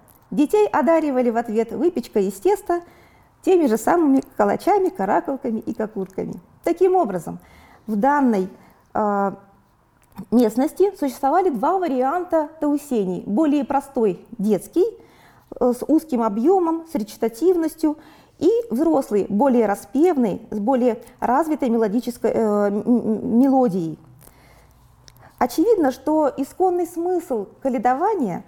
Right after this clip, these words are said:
давно был забыт и, скорее всего, воспринимается как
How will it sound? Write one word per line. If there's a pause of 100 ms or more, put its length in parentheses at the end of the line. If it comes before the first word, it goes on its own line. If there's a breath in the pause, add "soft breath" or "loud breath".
(160)
давно
был (100)
забыт (840 soft breath)
и,
скорее
всего,
воспринимается
как